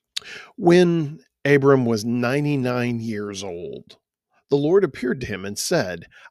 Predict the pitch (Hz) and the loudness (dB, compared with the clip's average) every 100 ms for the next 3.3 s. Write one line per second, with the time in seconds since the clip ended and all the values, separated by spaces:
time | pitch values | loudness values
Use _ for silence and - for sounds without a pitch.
0 | - 147 180 - 135 117 110 _ _ - | -4 0 0 0 0 0 -4 _ _ 2
1 | 143 151 143 - - - - 123 120 113 | 4 4 -2 -6 -12 -8 -4 0 0 -2
2 | 92 - - - 113 110 110 107 95 90 | -6 -12 -18 -10 -6 -4 -2 -2 -4 -8
3 | - - | -8 -8